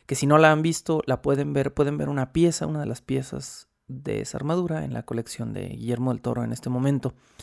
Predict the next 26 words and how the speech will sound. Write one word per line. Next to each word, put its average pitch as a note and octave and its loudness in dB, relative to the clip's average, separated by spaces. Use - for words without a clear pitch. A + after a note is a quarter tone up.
eh, A2+ -8
a A2 -10
agosto C3+ 0
de A#2+ 2
dos A#2+ -2
mil C3 0
diecinueve, F3 2
en D#3+ 6
su, C#3 -2
en C3+ -2
Casa C3 0
con C3 0
Mis C3 0
Monstruos, C3+ -2
¿no? D#3 -4
En D3+ -4
esta C#3+ -6
exhibición A#2+ -4
que - -10
está A#2+ -10
corriendo A#2+ -2
en A#2 -2
este A#2 -8
momento A#2+ -4
en B2+ -2
Guadalajara, F#3 4